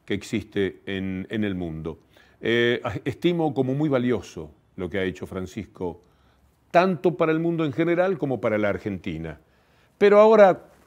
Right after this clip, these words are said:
es el Papa. Y Maradona, primero que tengo un gran amor por Diego, una inmensa gratitud como hombre de fútbol y hombre de radio.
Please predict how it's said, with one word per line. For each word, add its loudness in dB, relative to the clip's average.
es -4
el 0
Papa. -6
Y -6
Maradona, 4
primero 0
que 0
tengo -2
un -4
gran 0
amor -4
por -6
Diego, -4
una -4
inmensa -4
gratitud -4
como 0
hombre 0
de 0
fútbol -4
y 0
hombre -2
de -4
radio. -8